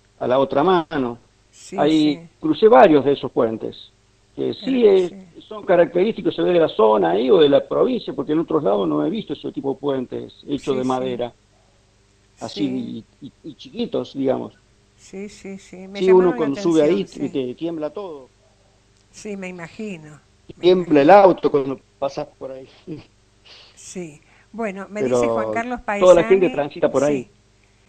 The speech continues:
Speaker 2: Me dice Juan Carlos Paisani que tenemos veintidós sitios Ramsar.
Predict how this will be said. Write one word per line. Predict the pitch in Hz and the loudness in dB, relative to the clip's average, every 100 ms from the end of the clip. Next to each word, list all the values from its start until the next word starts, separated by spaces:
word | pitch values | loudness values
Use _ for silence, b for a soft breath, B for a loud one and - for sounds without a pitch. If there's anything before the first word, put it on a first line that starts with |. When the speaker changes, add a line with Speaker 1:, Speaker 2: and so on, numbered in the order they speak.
| b b | b b
Speaker 2:
Me | 208 | -4
dice | 240 247 254 | -2 0 -2
Juan | 226 208 | -2 -4
Carlos | 220 226 220 | -4 -4 -4
Paisani | 196 196 196 254 262 | -4 -4 -4 -4 -4
que | 254 202 | -4 -6
tenemos | 196 214 233 240 - | -6 -4 -4 -4 -4
veintidós | 196 208 208 208 208 247 277 - | -4 -2 -2 -4 -4 -4 -4 -10
sitios | - - 226 214 247 220 | -20 -6 -6 -4 -4 -4
Ramsar. | 202 190 185 - 160 160 | -4 -6 -8 -8 -8 -10